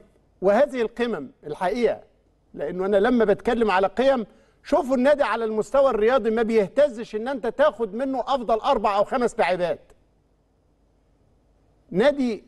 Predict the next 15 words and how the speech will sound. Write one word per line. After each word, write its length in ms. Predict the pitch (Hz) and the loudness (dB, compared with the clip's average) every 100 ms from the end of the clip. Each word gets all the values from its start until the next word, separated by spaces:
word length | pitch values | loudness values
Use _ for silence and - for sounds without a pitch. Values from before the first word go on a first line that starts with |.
| _ | _
حافل 440 | - 220 277 196 214 | -6 0 2 2 0
بالقيم 560 | 175 196 - 277 294 | 0 0 -2 0 0
اللي 180 | 254 220 | 0 -4
بيدافع 460 | 214 202 269 269 233 | -4 -2 0 0 0
عنها 420 | 175 294 262 277 | 0 -2 0 0
مجموعة 440 | 226 202 277 277 | 0 2 0 0
من 180 | 240 240 | -2 -2
القمم 560 | 226 - 285 294 294 233 _ - _ 190 | -4 2 0 2 -4 -6 _ -20 _ -4
اللي 140 | 202 | 0
على 180 | 208 226 | 0 2
رأس 280 | 285 247 233 | 0 -2 -6
النادي 400 | 214 262 247 247 | 0 0 0 -4
بثقة 440 | 226 208 277 240 | -6 -4 -2 -2
الجمعية 340 | 220 185 208 240 | 0 0 2 2
العمومية. 540 | 208 190 185 185 - | 2 0 0 0 -2